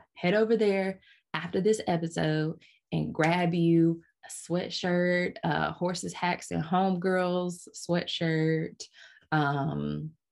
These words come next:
there's some other sweatshirts on there, <laughs> but grab you a, a sweatshirt, grab you a hoodie, and enjoy this,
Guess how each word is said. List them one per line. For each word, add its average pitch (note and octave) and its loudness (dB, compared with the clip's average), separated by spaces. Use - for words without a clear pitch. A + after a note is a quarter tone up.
there's E3+ 2
some C#3+ -2
other D3 -4
sweatshirts - -10
on D3 -4
there, E3+ 0
<laughs> - -20
but D#3+ 2
grab F3 2
you F3+ 2
a, E3+ 2
a - -4
sweatshirt, D#3+ -2
grab D#3 -2
you E3 0
a E3 -2
hoodie, D#3+ -4
and C3+ -4
enjoy D3 2
this, C3+ -2